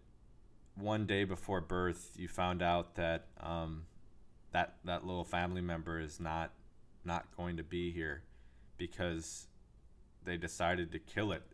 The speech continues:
a day before it was supposed to be, she was, or he was supposed to be born.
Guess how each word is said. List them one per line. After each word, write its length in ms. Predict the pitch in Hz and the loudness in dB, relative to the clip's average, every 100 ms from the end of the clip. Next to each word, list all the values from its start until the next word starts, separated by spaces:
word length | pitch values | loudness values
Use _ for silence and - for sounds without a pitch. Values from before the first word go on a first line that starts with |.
| - | -8
a 60 | 85 78 - | -6 -6 0
day 240 | 95 95 | 4 4
before 680 | 85 87 - 90 87 87 - - | 2 0 -2 0 2 0 -4 -6
it 160 | 90 | -6
was 140 | 78 82 | -4 -8
supposed 460 | - - 87 - | -8 -4 -4 -4
to 80 | 90 | -6
be, 300 | 78 82 80 - - | -6 -6 -6 -10 -16
she 200 | - - | -12 -4
was, 260 | 87 82 - - | -4 -4 -8 -10
or 120 | 82 | -6
he 160 | 92 87 | -4 -4
was 160 | 85 | -4
supposed 420 | - - 90 85 | -6 -8 -8 -8
to 60 | 85 | -6
be 120 | 80 | -6
born. 440 | 80 80 85 85 | -4 -2 0 -2